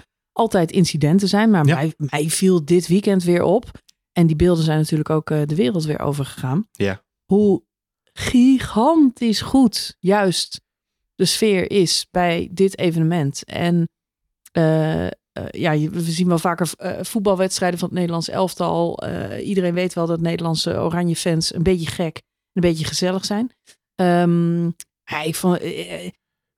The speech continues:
Speaker 1: wij zaten op tribune, op de tribune. Je zit met hele families, met kinderen om je heen. Ik zie moeders met dochters, vaders met zonen, vriendengroepen,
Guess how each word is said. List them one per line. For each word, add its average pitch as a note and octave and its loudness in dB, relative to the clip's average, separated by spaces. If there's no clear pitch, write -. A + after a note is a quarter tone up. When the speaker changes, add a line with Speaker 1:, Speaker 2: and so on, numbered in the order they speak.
Speaker 1:
wij A3+ 2
zaten A3+ 0
op G3+ -2
tribune, A3 2
op G#3 2
de G#3 0
tribune. G3+ 2
Je G#3 0
zit A3 -2
met G#3 -2
hele A3 2
families, G#3+ 4
met G3+ 2
kinderen A3 4
om G3+ 4
je G3 4
heen. G3+ 4
Ik - -4
zie G3 2
moeders A3 6
met F#3 2
dochters, G#3+ 0
vaders A3 0
met F#3+ 4
zonen, G#3 4
vriendengroepen, G#3 4